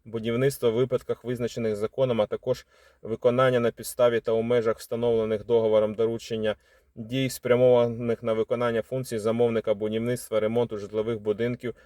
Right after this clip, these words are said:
об'єктів соціальної та виробничої інфраструктури, державної або комунальної власності, або доручення виконання таких дій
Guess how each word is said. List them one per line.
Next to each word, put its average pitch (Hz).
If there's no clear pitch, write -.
об'єктів 113
соціальної 123
та 107
виробничої 110
інфраструктури, 107
державної 110
або 110
комунальної 117
власності, 104
або 104
доручення 117
виконання 117
таких 107
дій 127